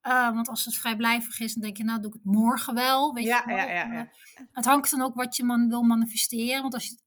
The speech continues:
Speaker 1: echt graag wil, dan doe je het heus wel gelijk. Dus dat is ook wel, kan je ook over na gaan denken.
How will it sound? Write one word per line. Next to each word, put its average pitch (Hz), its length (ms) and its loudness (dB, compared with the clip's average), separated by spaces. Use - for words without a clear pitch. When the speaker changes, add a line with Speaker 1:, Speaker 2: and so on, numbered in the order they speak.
Speaker 1:
echt - 320 2
graag 220 420 0
wil, 214 260 -4
dan 214 160 -2
doe 208 120 0
je 233 60 2
het - 200 -10
heus 233 260 4
wel 254 240 4
gelijk. 254 600 -2
Dus 240 160 -6
dat 254 140 -8
is 262 120 -8
ook - 120 -12
wel, 269 120 -12
kan - 120 -10
je 240 60 -10
ook 285 120 -12
over 294 220 -4
na 294 180 6
gaan 294 240 -2
denken. 285 480 0